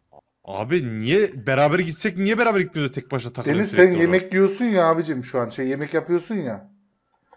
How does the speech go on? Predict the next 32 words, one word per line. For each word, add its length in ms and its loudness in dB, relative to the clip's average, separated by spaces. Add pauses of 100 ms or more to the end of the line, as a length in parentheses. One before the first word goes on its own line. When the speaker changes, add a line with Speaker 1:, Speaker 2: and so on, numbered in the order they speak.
(240)
Speaker 2:
Ben 120 2
de 80 6
Speaker 1:
Tamam, 120 6
Speaker 2:
boş 120 2
Speaker 1:
bitti, 80 2
Speaker 2:
durmayayım. 320 6
Speaker 1:
yaptım. 300 -6 (800)
Yaptım, 380 -2
yedim. 400 -2 (500)
Speaker 2:
Ben 100 -8
de 60 0
Speaker 1:
Geliyorum. 240 2
Speaker 2:
boş 120 -20
durmayayım 360 2
aslan 300 -2
parçası. 500 -6 (240)
Speaker 1:
Buraya 300 4
dağıldı 380 4
değil 100 4
mi 80 0
yaratıklar? 640 -2 (640)
Speaker 2:
He. 460 -4 (1200)
Aşağıda 420 4
oğlum, 180 2
azalttım 480 4
ben, 120 2
mahvettim 520 -4
orayı. 200 -2
Sen 220 -6
bir 60 -10
görsen 320 -4
orayı. 320 -2